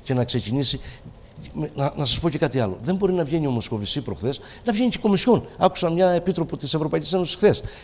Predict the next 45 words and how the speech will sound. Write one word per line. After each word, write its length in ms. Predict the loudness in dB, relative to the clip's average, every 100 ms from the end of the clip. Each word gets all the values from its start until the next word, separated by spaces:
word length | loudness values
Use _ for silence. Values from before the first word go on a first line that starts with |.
| -6
και 120 | -2
λέει 140 | 2
ότι 240 | 4 2 -2 -8 -20 -2
έχουν 240 | 0 2 2
πιαστεί 300 | 2 2 2
δημοσιονομικοί 640 | 2 2 2 2 2 0
στόχοι 220 | 0 0
στην 180 | 2 0
Ελλάδα. 320 | 2 0 -2 -10 -12 0
Έχει 200 | 0 2
προχωρήσει 500 | 0 6 8 8 4
αρκετά 300 | 2 2 2
η 20 |
οικονομία 420 | 2 2 2 2
στην 160 | 2 0
Ελλάδα. 340 | 2 0 -2 -10 -16 6
Έχει 360 | 8 8 4 -2
πάει 280 | 4 6
να 80 | 6
σταθεί 220 | 4 2
στα 140 | 2 0
πόδια 240 | 0 0
της, 160 | 0 0
ε, 60 | 0 -2 -14 -6
η 80 |
οικονομία 340 | -2 0 2 2
της 120 | 2
Ελλάδος. 260 | 0 0 -4 -16 -2
Τι 100 | 2
άλλο 120 | 2
πρέπει 240 | 0 -2
να 80 | -2
κάνουμε; 260 | -2 -4 -6 -12 -10
Για 140 | 2 4
να 100 | 4
που-, 140 | 0 -10 -8
πείσουμε 320 | 2 2 4 0
ότι 120 | 0
πρέπει 200 | -4 -2
να 80 | -2
κλείσει 240 | -2 -2
και 80 | -2
αυτή 140 | -2
η 20 |
αξιολόγηση 400 | -2 0 0 0